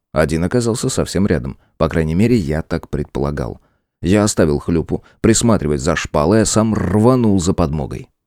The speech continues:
Даже сутки не миновали с того момента, как дроиды разнесли трущобы, но восстанавливали их просто невероятными темпами.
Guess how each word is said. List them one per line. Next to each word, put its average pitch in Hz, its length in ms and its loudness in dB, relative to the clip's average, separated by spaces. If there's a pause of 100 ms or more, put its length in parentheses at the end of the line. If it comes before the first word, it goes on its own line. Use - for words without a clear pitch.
(400)
Даже 139 320 2
сутки 135 400 4
не 92 140 4
миновали 107 480 4
с - 80 -2
того 87 180 2
момента, 90 480 2
как 69 260 -4
дроиды 123 360 4
разнесли 92 560 2
трущобы, - 680 0 (160)
но 95 120 2
восстанавливали 104 720 4
их - 260 -4
просто 113 440 2
невероятными 92 840 2
темпами. 64 580 -6